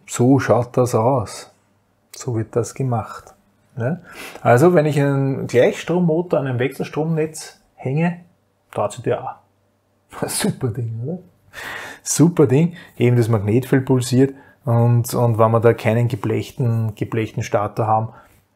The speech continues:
naja, dann sind halt, äh, wird das warm, weil da Wirbelströme sich bilden und es funktioniert nicht so gut. Aber wenn man da ein paar konstruktive Sachen drin hat,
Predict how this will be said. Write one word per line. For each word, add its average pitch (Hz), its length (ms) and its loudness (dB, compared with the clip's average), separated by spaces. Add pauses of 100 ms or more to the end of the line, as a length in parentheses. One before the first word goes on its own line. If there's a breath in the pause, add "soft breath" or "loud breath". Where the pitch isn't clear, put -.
(100)
naja, - 480 -8 (260)
dann 101 220 -10
sind 107 180 -10
halt, 104 280 -8
äh, 110 380 -12
wird 113 220 -10
das 113 220 -10
warm, 110 320 -4
weil 120 100 0
da 110 140 -6
Wirbelströme 127 540 0
sich 123 220 -6
bilden 123 340 -4
und 117 140 -2
es 104 80 -8
funktioniert 113 440 -2
nicht 107 200 -6
so 110 100 -8
gut. 151 280 -2
Aber 143 220 2
wenn 139 60 -4
man 147 120 -4
da 151 140 2
ein 151 60 -2
paar 135 160 -2
konstruktive 123 580 -6
Sachen 113 360 -6
drin 139 180 -2
hat, 208 180 -4